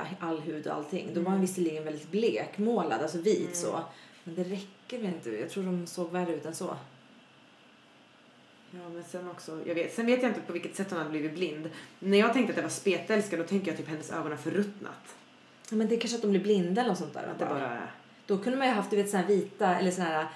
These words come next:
Speaker 1: linser som gör att man ser lite genom-, alltså blåvita
Speaker 2: Ja.
Speaker 1: såna. Eller?
Speaker 2: Ja.
Speaker 1: Det hade varit lite så här som att, du vet, man ser ju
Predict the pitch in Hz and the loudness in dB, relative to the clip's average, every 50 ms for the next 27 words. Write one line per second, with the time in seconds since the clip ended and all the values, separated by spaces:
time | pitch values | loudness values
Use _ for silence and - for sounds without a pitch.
0 | - - - - - 208 226 220 190 185 226 226 226 214 208 180 180 185 180 175 | -12 -16 -18 -6 2 6 8 8 8 8 6 6 6 6 4 4 4 4 2 2
1 | - 185 180 175 185 196 196 180 170 170 - - - 180 185 175 170 196 202 196 | 2 2 2 2 4 4 4 4 4 0 -2 -2 -2 0 0 0 2 4 4 6
2 | 185 180 180 180 226 214 190 196 - - 120 - - 156 156 147 156 156 156 156 | 6 6 6 6 6 6 4 4 2 -2 -2 -2 -4 -4 -6 -4 -4 -4 -4 -6
3 | 135 - - - - - - - - - - - - - 196 240 349 - - - | -8 -10 -14 -20 -20 -20 -20 -20 -20 -20 -20 -16 -6 -2 0 2 2 0 -2 -6
4 | - - - 208 202 202 202 202 202 202 - - - - - - - - - 220 | -14 -16 -12 -10 -8 -6 -6 -8 -8 -10 -14 -20 -20 -20 -20 -20 -18 -10 -6 -4
5 | 233 254 254 233 220 - 196 185 190 175 180 180 - - - - 175 165 160 165 | -2 0 0 0 -2 -2 -2 0 0 2 2 2 0 -2 -2 0 2 2 0 0
6 | - 185 175 165 165 - - - - - - - - - - 180 170 170 - - | 0 -2 -2 -2 -4 -6 -6 -8 -8 -8 -10 -14 -16 -10 -8 -8 -6 -6 -4 -2
7 | 185 170 160 156 156 - | 0 0 0 -2 -2 -4